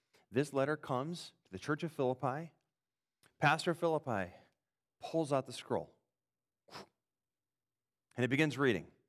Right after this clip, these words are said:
You wouldn't read like this, by the way. That's like Disney cartoon there.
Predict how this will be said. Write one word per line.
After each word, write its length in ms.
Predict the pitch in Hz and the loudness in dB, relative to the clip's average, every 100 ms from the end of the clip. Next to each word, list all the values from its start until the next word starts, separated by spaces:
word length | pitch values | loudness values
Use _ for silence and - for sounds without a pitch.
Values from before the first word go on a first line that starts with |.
| _ _ | _ _
You 80 | 120 | 0
wouldn't 160 | 131 117 | 2 2
read 160 | 110 | -2
like 160 | 101 87 | -4 -2
this, 220 | 117 123 | -4 -4
by 160 | 120 117 | -8 -8
the 80 | 117 | -8
way. 180 | 120 117 104 | -12 -16 -20
That's 760 | - _ _ _ - - - _ _ _ - | -20 _ _ _ -18 -18 -18 _ _ _ -14
like 160 | 85 78 | -14 -8
Disney 200 | 92 92 | -8 -8
cartoon 440 | 92 85 101 90 | -12 -10 -10 -8
there. 200 | 90 95 | -10 -12